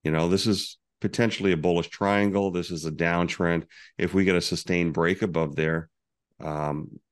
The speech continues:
silver could and should go up into the thirties. Let's take a quick look at gold here.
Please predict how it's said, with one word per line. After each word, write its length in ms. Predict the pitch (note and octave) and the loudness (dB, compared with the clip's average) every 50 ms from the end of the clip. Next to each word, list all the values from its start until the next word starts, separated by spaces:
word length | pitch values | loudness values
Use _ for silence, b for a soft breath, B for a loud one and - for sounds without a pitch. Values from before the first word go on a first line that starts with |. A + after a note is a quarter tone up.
| _ - - | _ -16 -12
silver 400 | - - - G#2+ F#2+ F2+ F2 F2 | -6 0 2 2 4 4 2 2
could 400 | E2 - - G2 F#2 F#2 F#2+ - | 0 0 2 4 4 6 6 4
and 160 | C#2+ C#2+ D#2 | 2 0 -2
should 300 | - - - C3 C#3+ A2+ | -2 -2 -2 -2 -2 0
go 360 | F#2 F2+ E2+ E2 E2+ E2+ - _ _ _ _ _ _ _ _ _ _ _ _ _ _ _ _ _ _ _ _ _ _ _ _ _ | 0 2 2 2 2 0 -4 _ _ _ _ _ _ _ _ _ _ _ _ _ _ _ _ _ _ _ _ _ _ _ _ _
up 180 | - G2 - - | -4 -4 -2 -2
into 140 | F2+ - F2 | -4 -4 -2
the 140 | D2 D#2+ D#2 | -2 -2 -2
thirties. 640 | - - A2 G#2+ G2 F2 - - - - - - _ _ _ _ _ _ _ _ _ _ _ _ _ _ _ _ _ - | 0 4 4 6 6 6 2 -2 -10 -14 -16 -18 _ _ _ _ _ _ _ _ _ _ _ _ _ _ _ _ _ -4
Let's 180 | - G2+ - - | -4 -2 0 0
take 200 | B2+ A#2 - - | 0 0 0 -2
a 60 | F#2+ | -4
quick 280 | - - A2+ G#2 - | 0 2 2 2 4
look 180 | G2+ G#2 - - | 2 2 2 2
at 120 | F#2 D#2+ | -2 -2
gold 380 | D2+ F#2 F#2+ F#2+ G2 G2+ G2+ F2+ | 0 2 4 4 4 4 2 2
here. 360 | E2+ E2 D#2 D#2 D#2+ E2 E2 | 0 -2 0 0 0 -2 -6